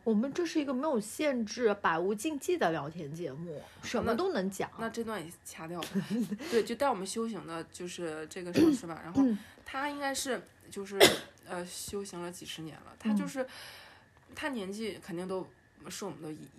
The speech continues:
Speaker 2: 一，一倍多了吧，但是他走路，我们后来就是怀疑他是不是
Speaker 1: 健步如飞。
Speaker 2: 怀疑他是不是练过轻功，因为他们在场的没有一个人能跟得上他的，他就把我们远远地甩在了后面。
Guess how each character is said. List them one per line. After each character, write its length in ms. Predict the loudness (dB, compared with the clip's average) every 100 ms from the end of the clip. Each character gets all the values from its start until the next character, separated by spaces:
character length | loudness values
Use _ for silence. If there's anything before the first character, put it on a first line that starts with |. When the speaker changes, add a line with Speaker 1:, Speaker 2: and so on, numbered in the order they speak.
| -18 -12
Speaker 2:
一， 80 |
一 40 | -10
倍 360 | -6 -4 -4 -6 -12 -18 -20 _ -6
多 240 | -4 -2
了 100 | -4
吧， 300 | -6 -12 -12
但 140 | -10 -10
是 120 | -10
他 200 | -10 -12
走 180 | -10 -8
路， 220 | -4 -4
我 80 | -4
们 140 | -6
后 160 | -8 -6
来 200 | -6 -6 -10
就 80 | -14
是 120 | -12
怀 200 | -10 -8
疑 120 | -8
他 60 | -10
是 120 | -10
不 40 | 6
是 60 |
Speaker 1:
健 180 | 8 8
步 120 | 2
如 200 | 0 0
飞。 240 | -2 -4 -6 -4
Speaker 2:
怀 100 | -2
疑 60 | -2
他 100 | -4
是 140 | -4
不 80 | -6
是 40 |
练 140 | -4 -6
过 100 | -8
轻 280 | -8 -8
功， 200 | -6 -8 -10 -20 -20 -20 -20 -14
因 100 | -8
为 80 | -6
他 160 | -2 -4
们 100 | -4 -8 -6
在 180 | -4 -4
场 180 | -6
的 60 | -6
没 140 | -4
有 100 | -6
一 60 | -6
个 100 | -6
人 140 | -6
能 100 | -6
跟 160 | -8 -10
得 60 | -10
上 200 | -12 -14
他 80 | -16 -20
的， 80 | -20 -20
他 80 | -8
就 160 | -6
把 180 | -6 -6
我 60 | -6
们 120 | -8
远 200 | -6 -6
远 100 | -6
地 80 | -8
甩 180 | -12 -14
在 60 | -14
了 120 | -18 -18
后 80 |
面。 100 | -18